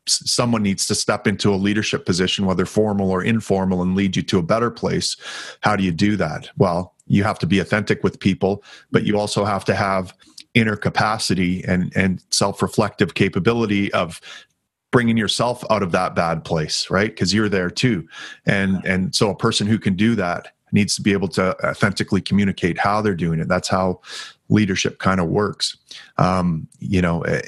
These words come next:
so you can go there and bitch with your coworkers and, and just keep stagnating and remain status quo. But at a certain point, you wanna,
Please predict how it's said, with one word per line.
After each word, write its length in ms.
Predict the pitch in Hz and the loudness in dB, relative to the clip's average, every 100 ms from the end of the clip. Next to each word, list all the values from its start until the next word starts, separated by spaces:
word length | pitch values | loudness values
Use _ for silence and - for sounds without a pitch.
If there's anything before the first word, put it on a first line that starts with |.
| - | -4
so 460 | - 104 92 90 - | 0 0 0 -2 -4
you 160 | - 98 | 0 0
can 160 | 104 92 | 2 2
go 160 | 107 | 2
there 180 | 104 92 | 2 0
and 120 | 92 | 0
bitch 240 | 101 98 95 | 0 0 -2
with 100 | 90 | -2
your 100 | 80 | 2
coworkers 760 | 120 135 110 95 104 107 - | 2 2 0 0 0 0 0
and, 180 | - 87 - | -2 -4 -2
and 160 | 98 90 | 0 2
just 200 | 90 - | 0 0
keep 200 | 95 - | -2 0
stagnating 640 | - 110 117 98 95 98 | 0 0 0 0 0 0
and 140 | 87 85 | -2 0
remain 280 | 87 87 87 | 0 0 0
status 420 | - 90 87 - | 0 0 -2 -2
quo. 420 | - 123 104 101 - - - - - - | 0 2 0 -4 -8 -14 -12 -14 -10 0
But 320 | 101 87 - _ _ _ _ _ _ - 120 | 0 0 -6 _ _ _ _ _ _ -4 0
at 80 | |
a 60 | 101 | 0
certain 320 | - 117 104 | 0 -2 -2
point, 320 | - 98 95 - | 0 0 0 2
you 120 | 101 | 2
wanna, 440 | 95 92 90 - | 2 0 -2 -4